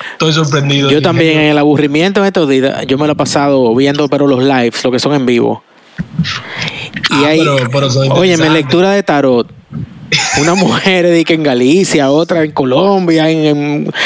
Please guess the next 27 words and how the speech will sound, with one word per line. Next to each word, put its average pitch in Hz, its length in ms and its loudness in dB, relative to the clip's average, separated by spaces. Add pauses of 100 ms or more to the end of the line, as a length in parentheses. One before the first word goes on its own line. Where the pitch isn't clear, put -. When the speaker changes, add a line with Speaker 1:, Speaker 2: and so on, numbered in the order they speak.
(160)
Speaker 2:
otra 160 260 0
en 175 60 2
Machu 170 280 0
Picchu. 170 440 0 (400)
Pero 160 180 2
el 170 60 -2
que 175 100 0
más 185 100 2
me 208 100 2
gustó 196 200 2
era 196 80 2
un 180 80 -2
panadero. 139 680 0 (1400)
El 156 80 0
Speaker 1:
Ah, 165 80 0
Speaker 2:
ti-, 170 60 2
Speaker 1:
esos 165 160 0
son, 180 120 -2
por - 140 0
eso 220 100 0
son 220 200 0
buenos, 131 420 0
Speaker 2:
no, 160 60 2
Speaker 1:
esos 175 100 0
Speaker 2:
pero 185 120 2
era 175 100 0
Speaker 1:
son - 20 -4